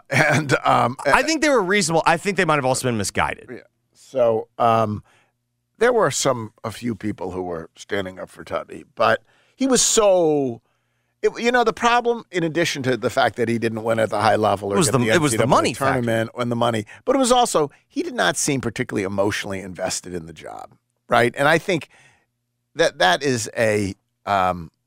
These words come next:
Speaker 1: that, that's sort of a, i-, if you feel like you care about the program more than the coach cares about the program, um,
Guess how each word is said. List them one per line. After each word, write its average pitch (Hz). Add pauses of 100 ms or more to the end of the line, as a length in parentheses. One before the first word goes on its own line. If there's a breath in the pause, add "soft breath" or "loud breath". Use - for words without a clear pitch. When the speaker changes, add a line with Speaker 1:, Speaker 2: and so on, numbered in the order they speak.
(720)
Speaker 1:
that, 214
that's 220
sort 139
of 98
a, 85 (1200)
i-, 135
if 196
you 233
feel 214
like 151
you 135
care 135
about 123
the 110
program 113
more 107
than 110
the 101
coach 107
cares 120
about 127
the 117
program, 127 (480 soft breath)
um, 113